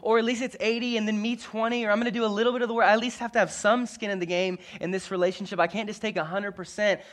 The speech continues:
I need to give something. I'm willing to bet there are a lot of recovering legalists in the room. And so here's the question. Does that mean that we just go, "Well, I mean, if those good efforts were actually sin because I was trying to earn God's love,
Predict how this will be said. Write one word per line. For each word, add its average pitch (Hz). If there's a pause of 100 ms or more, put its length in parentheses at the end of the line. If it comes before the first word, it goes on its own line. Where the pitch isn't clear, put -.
(120)
I 180
need 196
to 185
give 185
something. 190
I'm 156
willing 190
to 175
bet 156
there 143
are 143
a 139
lot 147
of 143
recovering 135
legalists 123 (340)
in 147
the 131
room. 139
And 120
so 127
here's 151
the 139
question. 117 (600)
Does 139
that 170
mean 165
that 151
we 165
just 156
go, 151
"Well, 170
I 170
mean, 180
if 175
those 196
good 202
efforts 185
were 160
actually 185
sin 202
because 165
I 175
was 165
trying 185
to -
earn 185
God's 175
love, 180